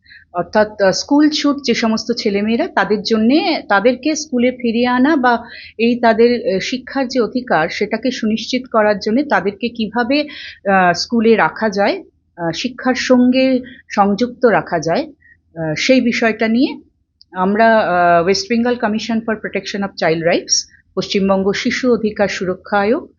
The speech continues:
আহ, ডিস্ট্রিক্ট অ্যাডমিনিস্ট্রেশন, মুর্শিদাবাদ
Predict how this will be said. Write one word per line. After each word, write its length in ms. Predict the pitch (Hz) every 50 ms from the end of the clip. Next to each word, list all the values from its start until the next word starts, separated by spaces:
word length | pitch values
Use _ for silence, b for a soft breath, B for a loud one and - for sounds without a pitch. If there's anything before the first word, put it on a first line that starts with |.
| B B B B B B B B
আহ, 440 | 185 180 175 170 165 160 160 156 151
ডিস্ট্রিক্ট 460 | 151 - - - - 240 - - - -
অ্যাডমিনিস্ট্রেশন, 960 | 175 170 160 165 190 214 214 - - - 247 240 240 - 302 370 415 349 240
মুর্শিদাবাদ 520 | 202 - - 208 196 208 202 202 196 -